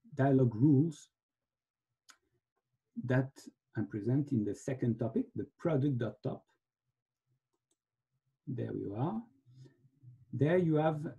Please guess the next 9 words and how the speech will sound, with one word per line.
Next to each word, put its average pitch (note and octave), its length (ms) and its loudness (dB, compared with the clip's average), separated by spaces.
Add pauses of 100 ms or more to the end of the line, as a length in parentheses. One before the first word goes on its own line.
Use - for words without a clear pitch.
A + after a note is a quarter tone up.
(120)
um, A2 680 0 (920)
uh, G2+ 60 -12 (2750)
the A#2 80 4
rules D3+ 720 2 (540)
to C3+ 80 4
match C#3 400 2 (180)
on C#3 240 2
over C#3+ 320 2
the, A#2 920 0